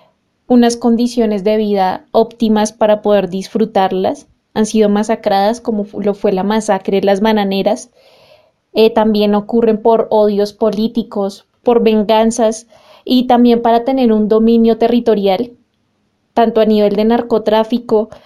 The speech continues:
como de minería ilegal. Lamentablemente, esto son cosas que han venido pasando a lo largo de la historia de Colombia y se sigue repitiendo, lamentablemente.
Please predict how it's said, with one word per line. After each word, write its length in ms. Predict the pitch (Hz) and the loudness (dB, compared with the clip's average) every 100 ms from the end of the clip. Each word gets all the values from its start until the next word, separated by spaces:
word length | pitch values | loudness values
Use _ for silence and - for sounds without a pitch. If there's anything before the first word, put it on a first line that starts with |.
| _ _ _ | _ _ _
como 720 | 240 226 226 226 220 214 202 190 | 0 2 4 4 4 2 0 0
de 220 | 202 214 | 0 2
minería 500 | 220 220 208 208 202 | 4 2 2 2 2
ilegal. 520 | 208 208 208 202 254 - _ _ - | 2 2 2 0 -2 -14 _ _ -2
Lamentablemente, 1000 | 254 247 240 226 226 233 269 269 269 277 | 2 2 2 2 2 2 2 0 0 0
esto 540 | 269 285 277 - - _ | 0 0 0 0 -8 _
son 280 | - 269 254 | -2 0 0
cosas 400 | 285 285 285 277 | 0 0 -2 -6
que 300 | 302 294 - | -6 -6 -4
han 220 | 233 220 | 0 2
venido 360 | 220 233 240 240 | 2 4 2 2
pasando 600 | 269 262 220 202 196 202 | -2 0 0 0 -4 -2
a 80 | 254 | 0
lo 100 | 269 | 2
largo 240 | 254 247 | 2 4
de 80 | 240 | 2
la 80 | 254 | 2
historia 360 | 262 254 220 220 | 0 0 2 0
de 100 | 226 | 0
Colombia 580 | 233 240 226 175 - - - - - _ | 2 2 0 -2 -8 -14 -20 -20 -20 _
y 180 | - 233 | -4 -2
se 120 | 240 | 0
sigue 300 | 226 226 214 | 0 0 0
repitiendo, 640 | 220 226 240 247 226 208 202 | 0 -2 -2 0 0 0 -2
lamentablemente. 960 | 208 208 202 196 185 190 214 226 190 | -2 -4 -2 -2 -2 -2 -2 -2 -2